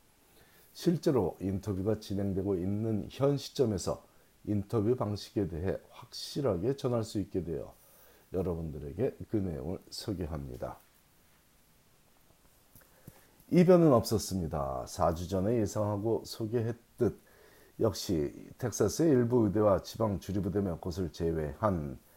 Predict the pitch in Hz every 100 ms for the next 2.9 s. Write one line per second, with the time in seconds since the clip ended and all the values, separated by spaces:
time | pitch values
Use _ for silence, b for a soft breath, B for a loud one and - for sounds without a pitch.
0 | b b _ 90 90 90 80 90 127 143
1 | 110 95 95 104 117 85 73 - 90 110
2 | 113 82 - - - 82 80 110 -